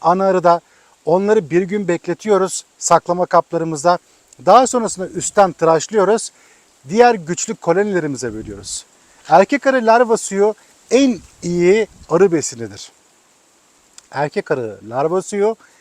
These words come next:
en iyi arı besinidir. Zaten yalancıya gitmiş olan kolonide inanılmaz bir peteklerinde bal göreceksiniz,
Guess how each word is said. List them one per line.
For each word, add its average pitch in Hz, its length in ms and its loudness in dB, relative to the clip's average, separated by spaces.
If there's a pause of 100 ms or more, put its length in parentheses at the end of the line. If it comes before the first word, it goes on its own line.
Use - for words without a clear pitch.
(180)
en 208 180 -2
iyi 185 220 -2
arı 160 280 0
besinidir. 117 440 -8 (460)
Zaten 254 360 6
yalancıya 214 540 0
gitmiş 190 340 -10
olan 202 160 4
kolonide 196 500 -4
inanılmaz 185 580 -2
bir 175 100 -2
peteklerinde 175 680 -4
bal 160 180 4
göreceksiniz, 143 760 -6